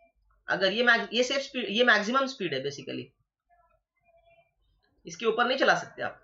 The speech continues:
तो अगर आप थर्टी से चलाओगे तो आप मैक्सिमम सेफ स्पीड से चला रहे हो।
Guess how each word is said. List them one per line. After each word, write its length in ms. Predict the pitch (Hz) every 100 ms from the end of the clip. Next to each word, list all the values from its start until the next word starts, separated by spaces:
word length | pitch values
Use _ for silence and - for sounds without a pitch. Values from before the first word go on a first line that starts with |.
| _ _
तो 40 | 170
अगर 120 | 233
आप 160 | 269 -
थर्टी 220 | 208 247
से 80 | 302
चलाओगे 340 | 262 247 247
तो 100 | 262
आप 140 | 285 247
मैक्सिमम 480 | 196 180 254 311
सेफ 220 | 320 254 254
स्पीड 240 | - 233
से 100 | 247
चला 220 | - 160
रहे 120 | 131 120
हो। 140 | -